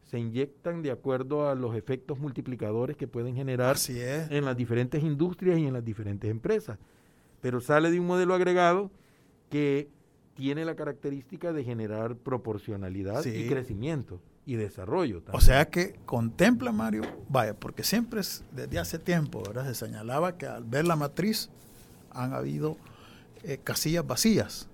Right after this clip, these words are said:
Speaker 2: ¿Mm?
Speaker 1: Sí.
Speaker 2: Vaya, y entonces desde hace mucho tiempo se señalaba, pues, que esa es una gran limitación de la economía salvadoreña, porque sí, vaya, una economía dependiente, pero además trunca, a eso se refería. Y, pero hoy contempla,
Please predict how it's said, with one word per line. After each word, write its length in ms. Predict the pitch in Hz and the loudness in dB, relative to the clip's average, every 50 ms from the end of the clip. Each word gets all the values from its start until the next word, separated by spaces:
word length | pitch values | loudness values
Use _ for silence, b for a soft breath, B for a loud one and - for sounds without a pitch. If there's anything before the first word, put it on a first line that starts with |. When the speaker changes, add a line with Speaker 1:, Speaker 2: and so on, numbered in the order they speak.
| - - - - - - - | -20 -20 -20 -20 -20 -16 -8
Speaker 2:
¿Mm? 100 | - 127 160 | -2 2 4
Speaker 1:
Sí. 200 | 139 135 107 85 - - - - - - - | 4 4 4 0 -4 -10 -16 -18 -20 -10 -4
Speaker 2:
Vaya, 340 | 131 131 120 107 - - - - | -2 0 0 0 -2 -6 -8 -4
y 140 | 143 123 | -2 -2
entonces 400 | 120 120 - 147 143 165 170 165 - - - - - - | -2 -2 0 2 2 2 2 0 -6 -14 -20 -20 -16 -10
desde 220 | - 123 113 120 | -8 -6 -4 -4
hace 180 | 135 - - 175 | -4 -2 -2 -2
mucho 260 | 165 175 - - 180 | -2 -2 -2 -2 0
tiempo 640 | - - 190 185 185 175 - 226 240 240 226 - - - - | 2 2 4 4 2 0 0 -4 -4 -4 -6 -10 -14 -18 -20
se 440 | - - - 123 117 113 113 110 - - B B B B B B B B B B | -20 -12 -8 -6 -6 -6 -6 -8 -10 -12 B B B B B B B B B B
señalaba, 560 | - - - 180 214 240 277 269 233 180 170 - | -12 -8 -4 -2 -2 0 0 0 0 0 -2 -2
pues, 220 | - 190 180 - | -2 -4 -4 -4
que 200 | - - 139 131 - - - - - | -6 -6 -6 -6 -6 -10 -18 -10 -6
esa 160 | 165 160 175 | -6 -4 -4
es 80 | 165 156 | -2 0
una 260 | 185 190 190 180 170 | 0 0 0 -2 -2
gran 220 | 165 165 185 208 208 | 0 2 4 4 4
limitación 960 | 190 165 156 151 - - 139 - - 165 180 196 202 202 202 196 180 175 160 139 131 127 | 4 2 0 -2 -4 -6 -6 -2 -2 0 0 0 0 0 0 0 -2 -4 -4 -6 -6 -4
de 380 | 131 127 127 127 123 127 131 - - - - - - - - - - - - - - - | -2 -2 -2 -2 -2 -4 -6 -10 -18 -20 -20 -20 -20 -20 -20 -20 -20 -20 -20 -20 -14 -10
la 80 | - 135 | -8 -8
economía 400 | - - 127 131 139 156 175 170 | -6 -4 -4 -2 0 0 0 0
salvadoreña, 420 | - - 160 165 202 240 247 190 | 0 -2 0 2 2 2 2 2
porque 140 | 143 143 135 | 0 -4 -6
sí, 120 | 131 - 170 | -6 -4 -4
vaya, 240 | 147 135 127 131 | -4 -4 -6 -6
una 100 | 135 147 | -8 -10
economía 420 | 143 - 151 156 156 175 175 175 160 | -10 -8 -8 -6 -6 -4 -2 0 0
dependiente, 480 | 156 147 - 147 139 147 180 190 190 | -2 -2 -4 -6 -4 -2 -2 -2 -2
pero 200 | 170 - 147 120 | -2 -2 -2 -2
además 340 | 117 120 127 131 139 - - - | -2 -2 -2 -4 -4 -6 2 6
trunca, 440 | - 226 220 180 - - 117 - - | 10 12 12 10 10 6 -2 -6 -4
a 100 | - 113 | -2 0
eso 120 | 117 147 143 | 8 8 8
se 120 | 135 135 | 8 8
refería. 360 | 113 113 113 143 180 175 - - | 4 0 0 2 2 2 0 -2
Y, 100 | - 135 | -4 -4
pero 240 | 120 - - 123 120 127 | -4 -2 0 2 4 4
hoy 100 | 156 156 | 4 4
contempla, 680 | - 185 175 175 - 208 214 220 214 240 247 247 - | 4 4 2 8 10 12 12 12 10 8 2 0 0